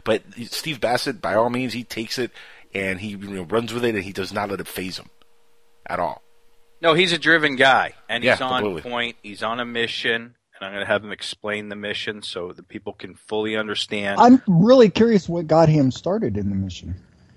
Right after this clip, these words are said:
Speaker 2: And that should be one of our openers, I believe,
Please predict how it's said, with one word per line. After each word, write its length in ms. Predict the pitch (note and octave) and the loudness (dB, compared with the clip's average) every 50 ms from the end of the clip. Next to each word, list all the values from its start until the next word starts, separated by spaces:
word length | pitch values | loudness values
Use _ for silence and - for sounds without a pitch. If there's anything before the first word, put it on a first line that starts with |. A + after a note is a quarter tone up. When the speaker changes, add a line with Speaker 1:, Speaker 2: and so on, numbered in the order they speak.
| _ _ - | _ _ -2
Speaker 2:
And 180 | F#2+ F#2+ F#2 G2 | -2 0 2 2
that 220 | G2+ A2 - - | 2 2 2 0
should 300 | - - - G#2+ G2+ G2+ | -6 -6 -6 -6 -6 -4
be 220 | G#2+ A2 A2 A2 G#2+ | -2 -2 -2 -2 -4
one 180 | G#2 A2 A2 A2 | -2 -2 -2 -2
of 140 | G2+ G2+ | 0 0
our 180 | G2 F#2+ F#2+ G#2 | 2 2 4 4
openers, 440 | A#2+ C3 B2+ - G2+ G2 F#2 E2+ E2+ | 2 2 0 -2 -6 -6 -6 -4 -2
I 80 | F2 F2 | -4 -4
believe, 560 | - - E2+ E2 E2+ E2+ E2 D2+ - F2 | -2 -4 -6 -4 -4 -4 -2 -2 -2 -2